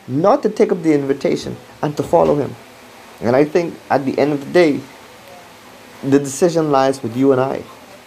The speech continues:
Are we going to join into that heavenly band? Or are we gonna say, "Nah, you know, I, I'm not good enough"? He knows you're not good enough. Romans five eight tells us that.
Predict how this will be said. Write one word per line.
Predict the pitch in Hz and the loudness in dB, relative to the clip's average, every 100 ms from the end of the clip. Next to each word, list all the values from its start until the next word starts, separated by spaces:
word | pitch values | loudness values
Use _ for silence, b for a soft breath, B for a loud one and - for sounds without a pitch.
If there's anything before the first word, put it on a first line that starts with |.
| - - - - - | -20 -20 -20 -20 -6
Are | - 110 | 0 2
we | 87 101 175 233 - - - - | 2 0 -2 -4 -8 -20 -16 -8
going | 101 120 131 | 2 2 2
to | 127 | -2
join | 98 95 101 110 160 190 - - - - - - - | -4 -2 0 0 -4 -12 -20 -20 -20 -20 -20 -20 0
into | 120 123 113 | 0 2 2
that | 110 | 2
heavenly | 117 139 127 120 | 2 0 0 -2
band? | 117 104 101 156 247 - - - - | -2 0 -2 -4 -10 -16 -20 -20 -4
Or | 117 | 2
are | 110 | 2
we | 113 139 | 4 2
gonna | 135 123 120 | 2 0 0
say, | 131 131 | 0 0
"Nah, | 147 165 165 165 156 - - - - | 0 0 2 2 0 -6 -20 -20 -10
you | - | -2
know, | 131 127 120 120 120 - - - - | 2 4 4 2 -4 -20 -20 -18 -10
I, | - 127 139 147 | -4 0 4 6
I'm | 135 151 | 4 4
not | 156 147 | 2 0
good | 107 | 2
enough"? | 110 104 104 - | 2 2 0 0
He | 392 | 0
knows | 294 320 | 4 4
you're | 285 | 4
not | 131 | 2
good | 104 113 | 4 4
enough. | 101 85 | 4 2
Romans | 117 135 175 | 2 2 2
five | 170 156 147 | 4 4 4
eight | 143 143 | 2 2
tells | 180 320 | 0 2
us | 117 | 0
that. | - - | 0 -2